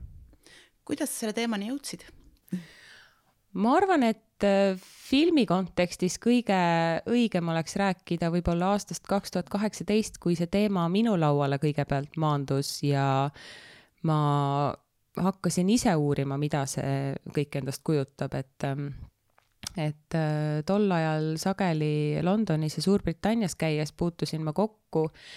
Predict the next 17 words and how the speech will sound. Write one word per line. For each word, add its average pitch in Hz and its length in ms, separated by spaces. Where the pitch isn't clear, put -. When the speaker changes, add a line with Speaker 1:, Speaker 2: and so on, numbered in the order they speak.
Speaker 2:
nende 165 180
kogukondadega, 170 1040
kes, - 460
ähm, 156 580
kes, 165 260
äh, 151 300
dieedikultusega 180 1040
tegelevad 180 640
ühelt 165 320
ja 147 80
teiselt 151 380
poolt, 220 380
ehk 165 140
siis 160 120
kes - 240
seda 156 220
uurivad, 196 560